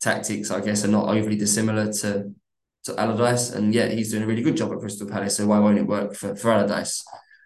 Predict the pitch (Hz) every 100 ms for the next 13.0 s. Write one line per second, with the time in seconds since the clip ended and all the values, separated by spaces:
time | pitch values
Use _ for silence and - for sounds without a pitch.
0 | _ 120 117 113 180 143 117 110 160 160
1 | 160 - 110 113 113 113 107 113 113 135
2 | 120 101 107 107 127 123 104 98 98 110
3 | 117 95 85 98 98 - - 104 107 98
4 | - _ _ _ _ 104 107 107 104 104
5 | - 113 107 104 - 98 - 104 104 104
6 | - - _ _ _ _ _ _ _ _
7 | - 165 139 107 101 101 - - _ _
8 | _ _ _ 113 120 107 107 113 113 104
9 | 101 101 - _ _ _ _ - - 87
10 | - 110 101 - 101 101 107 107 - 107
11 | 104 - 98 - 107 - 104 98 98 110
12 | 104 - - - - 110 - 123 -